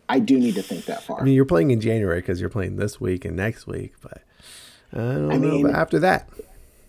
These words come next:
Speaker 1: Yes, I will agree. I'm not sure. I have gone on record and said that the Cowboys will be one and done.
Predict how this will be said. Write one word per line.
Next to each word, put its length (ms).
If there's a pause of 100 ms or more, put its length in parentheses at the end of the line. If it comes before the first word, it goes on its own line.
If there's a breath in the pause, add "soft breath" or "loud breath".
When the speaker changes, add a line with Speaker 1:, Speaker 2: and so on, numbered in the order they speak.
(500)
Speaker 1:
Yes, 680 (300)
I 140
will 240
agree. 560
I'm 200
not 240
sure. 260
I 120
have 260
gone 200
on 120
record 300
and 140
said 200
that 160
the 80
Cowboys 480
will 140
be 120
one 260
and 180
done. 260